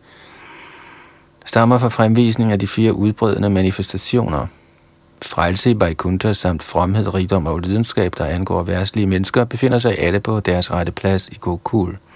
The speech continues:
som deres oprindelige frø, det vil sige første årsag. Vedderne er også beskæftiget med at synge Herrens sang i Gokul.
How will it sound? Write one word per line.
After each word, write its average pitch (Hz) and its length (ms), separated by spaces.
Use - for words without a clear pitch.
som - 200
deres 90 280
oprindelige 92 360
frø, 101 220
det 85 140
vil 80 80
sige 80 180
første - 500
årsag. - 480
Vedderne 127 480
er 120 120
også 92 320
beskæftiget - 840
med 92 80
at 92 100
synge 92 320
Herrens 90 340
sang - 300
i 90 60
Gokul. 85 600